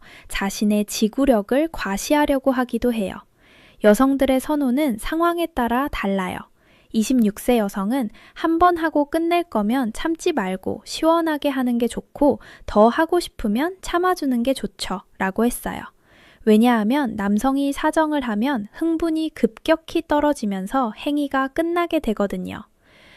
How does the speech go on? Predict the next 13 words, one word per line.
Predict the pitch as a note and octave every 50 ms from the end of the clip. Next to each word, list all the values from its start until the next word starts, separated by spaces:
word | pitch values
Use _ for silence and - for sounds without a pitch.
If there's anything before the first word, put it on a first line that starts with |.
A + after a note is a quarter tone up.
| - - -
여성도 | G#3+ G#3+ A3 C4 C4+ C4+ B3+ A3+ G#3+ G#3 G#3 G#3+
더 | - - - G#3 G#3+ A3+
즐기고 | A3 - - G#3+ G3+ - A3 A3 B3 A#3+
싶은데 | - - _ - G3+ F#3+ G3+ B3 C#4 B3+ A3 - _
남자친구가 | A3 G3+ G3+ G3+ G#3+ C4 C4 C4+ - - D4 C#4 C4+ B3+ - B3 B3 B3+
사정해버리면 | - - D#4+ D4+ - E4+ E4 D#4+ D4+ - A#3 G#3+ G3+ G3+ G3 A3 C4 D4+ E4 - _
아쉬운 | G#3 G3+ G3+ - - C#4+ C#4 C4 A3+
거죠. | G3+ - - - - - - _ _ _ _ _ _ - - - - _ _
여성은 | - G#3+ G#3+ - B3 B3 A#3+ C4+ D#4 D4 A#3
한 | A#3 - - E4 E4+
번 | E4+ F4 F4+ F4+ F4
절정에 | - - A3+ G3+ G3 - A#3 A3+ A3+ A#3 A#3
도달해도 | - - G#3+ - G#3+ G#3 G#3 G3 F#3+ - B3+ C4 A3+